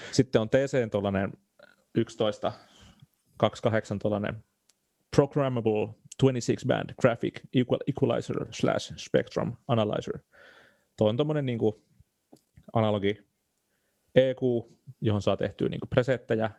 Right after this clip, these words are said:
ja sit siinä on niinku kaksikymmentäkahdeksan, tota, alueinen toi E Q, sit visuaalisena elementtinä sellainen, tota, niinku spectrum analyzer, että kun sinne soittaa,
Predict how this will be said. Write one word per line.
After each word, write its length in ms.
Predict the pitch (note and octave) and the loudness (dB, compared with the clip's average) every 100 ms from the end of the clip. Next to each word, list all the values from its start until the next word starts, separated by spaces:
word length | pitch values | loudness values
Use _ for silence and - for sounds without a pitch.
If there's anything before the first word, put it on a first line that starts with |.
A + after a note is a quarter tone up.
| - | -8
ja 60 | |
sit 140 | G#2+ - | -6 -4
siinä 160 | G#2+ | -4
on 60 | D2+ | -4
niinku 160 | C#3 | -4
kaksikymmentäkahdeksan, 760 | - G2 - - G2 - A2+ A2+ _ _ | -4 -8 -10 -4 -4 -4 -8 -10 _ _
tota, 300 | A2+ - - - | -10 -6 -8 -2
alueinen 360 | A2 G#2 G2+ G#2 | 0 0 -2 -2
toi 240 | A2 A2 _ | -4 -4 _
E 140 | C3+ G#2+ | -2 0
Q, 40 | A2 G#2+ - | 0 -4 -4
sit 200 | - - _ - | -8 -10 _ -4
visuaalisena 480 | A#2+ B2 A2 A2 G#2+ | -2 0 0 -2 -2
elementtinä 440 | G#2+ G2+ F#2+ - G#2 | -2 -2 -4 -6 -4
sellainen, 280 | G2+ G2 | -2 -2
tota, 200 | - - - - _ | -2 -4 -6 -10 _
niinku 220 | B2 B2 | -10 -8
spectrum 460 | A#2 G#2+ - - G#2 - | 0 0 0 -4 -4 -2
analyzer, 400 | A2 G2+ G#2 - | 0 0 -2 -4
että 80 | |
kun 80 | - | -6
sinne 120 | - | -4
soittaa, 500 | G#2+ G#2 G#2 - G#2 | -4 -4 -6 -2 -2